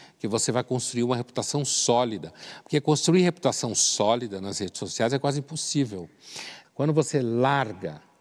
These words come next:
já dependendo de redes sociais, né, ah, você já larga num ambiente extremamente líquido,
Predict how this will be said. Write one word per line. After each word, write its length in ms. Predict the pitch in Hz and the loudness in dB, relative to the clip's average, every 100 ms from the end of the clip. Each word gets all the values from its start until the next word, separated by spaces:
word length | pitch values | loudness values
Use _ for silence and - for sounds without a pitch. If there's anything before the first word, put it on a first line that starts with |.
| _ _ _ _ _ | _ _ _ _ _
já 340 | - 101 131 127 | -12 -4 0 0
dependendo 560 | 113 - 101 110 104 | -2 -2 0 0 0
de 120 | 95 98 | -4 -4
redes 220 | 95 - | -4 -8
sociais, 720 | 87 - 104 104 80 - - _ _ _ _ _ _ _ _ | -10 -6 -4 -4 -8 -12 -20 _ _ _ _ _ _ _ _
né, 280 | 113 117 175 - _ _ - - _ _ - | -4 -2 -2 -4 _ _ -20 -20 _ _ -4
ah, 600 | 117 110 110 110 104 98 - _ _ _ _ _ _ | 0 4 4 4 2 -2 -8 _ _ _ _ _ _
você 280 | 139 - 151 | 0 2 2
já 180 | 135 143 | 2 2
larga 380 | 131 151 143 | 2 0 0
num 120 | 139 135 | 0 0
ambiente 380 | 120 123 131 | 0 -2 -2
extremamente 580 | 123 - 143 127 127 - | -6 -4 -4 -4 -6 -4
líquido, 520 | 110 113 - 92 92 | -2 -2 -4 -12 -12